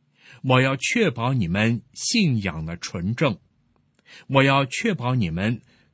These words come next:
在耶稣基督的福音上得到纯正的教导。”哥林多后书第十一章第三节说，“我只怕你们的心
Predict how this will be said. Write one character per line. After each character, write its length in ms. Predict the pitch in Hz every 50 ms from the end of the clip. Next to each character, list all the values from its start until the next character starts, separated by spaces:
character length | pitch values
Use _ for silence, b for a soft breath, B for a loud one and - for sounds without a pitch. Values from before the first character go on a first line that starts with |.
| _
在 320 | - - 175 156 131 110 104
耶 220 | 98 131 151 147
稣 220 | 143 - - 151 147
基 220 | 143 - 165 165
督 180 | 151 151 156 151
的 100 | 123 120
福 220 | - - - 101
音 240 | 110 135 165 180 180
上 240 | - - 127 - _ b b b b b b
得 220 | - 110 101 120 127
到 320 | 151 127 101 90 - _ _ _ -
纯 380 | - - 110 92 95 113 131
正 280 | 156 - 220 190 135 98
的 100 | 90 92
教 240 | - - 117 92 90
导。” 180 | - - - _ _ _ _ _ _ _ _ _ _ _ _ _ _ _ _ _ _ _ _ _ _ _ _ _ _ _ _ _ _ _ _ _ _ _ _ _ _ _
哥 140 | - 180 175
林 160 | 165 147 143
多 260 | 143 156 139 143 143
后 260 | 135 - - 170 139 104
书 280 | - - - 120 120
第 240 | 120 - 127 101 90
十 220 | - - - 107
一 140 | 110 120 117
章 340 | - - 120 113 117 113 - _ _ _ _ _ _ _ -
第 160 | 131 104 92
三 280 | - - 135 131 131
节 180 | 120 - 92 90
说 340 | - - 131 131 127 131 _ _ _ _ _ _ _ _ _ _ _ _ _ _ _ _ _ _ _ _ _ _ _ _ _ _ _ _ _ _ _ _ _ _ -
，“我 220 | - 151 185 220
只 240 | 214 - - 110 110
怕 260 | - - 185 175 143
你 160 | 117 95 87
们 180 | 82 87 95 95
的 140 | 101 107 113
心 480 | - - - - 190 196 208 214 -